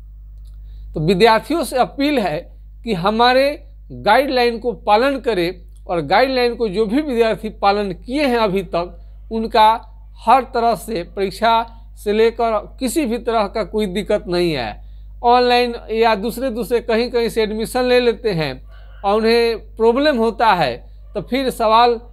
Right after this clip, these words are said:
हमारे चैनल के माध्यम से करते हैं तो जवाब देना उतना जवाब हम नहीं दे पाते हैं। यदि चैनल के through से या यदि हमारे through यदि गाइडलाइन ले रहे हैं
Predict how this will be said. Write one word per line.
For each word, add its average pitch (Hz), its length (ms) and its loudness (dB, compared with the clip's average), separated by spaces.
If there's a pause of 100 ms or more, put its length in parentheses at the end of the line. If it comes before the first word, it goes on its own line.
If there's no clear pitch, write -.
(240)
हमारे 220 320 0
चैनल 233 340 -4
के 226 100 -4
माध्यम 220 400 0
से 330 160 -8
करते 214 360 -2
हैं 180 120 -2
तो 165 100 -4
जवाब 214 420 2
देना 226 240 -2
उतना 226 360 -2 (760)
जवाब 226 420 4
हम 240 140 0
नहीं 269 220 2
दे 277 200 0
पाते 214 380 -2
हैं। 165 220 -6 (640)
यदि 220 640 0 (160)
चैनल 240 320 2
के 247 160 -4
through 262 360 -4
से 220 240 2 (140)
या 196 180 2
यदि 214 280 2
हमारे 214 400 0
through 226 280 -2
यदि 208 260 0
गाइडलाइन 220 480 2
ले 233 220 0
रहे 190 280 0
हैं 120 200 -10